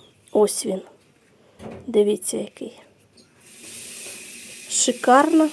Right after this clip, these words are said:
здоровенна сливка, тверденька. Ось це я зібрала з трьох рослин. І там ще дуже багато висить.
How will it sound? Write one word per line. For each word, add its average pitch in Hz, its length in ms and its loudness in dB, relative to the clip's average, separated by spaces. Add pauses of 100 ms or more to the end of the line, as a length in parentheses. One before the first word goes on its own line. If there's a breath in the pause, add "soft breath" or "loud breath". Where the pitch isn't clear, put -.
(140)
здоровенна 233 760 2
сливка, 196 500 0
тверденька. 208 840 2 (1400 loud breath)
Ось 247 140 6
це 381 320 12
я 302 100 12
зібрала 254 640 8 (1600 loud breath)
з 233 280 6
трьох 294 540 8 (140)
рослин. 196 560 4 (480 loud breath)
І 247 80 0
там 285 260 8
ще 285 180 6
дуже 240 300 6
багато 214 480 4
висить. 339 560 2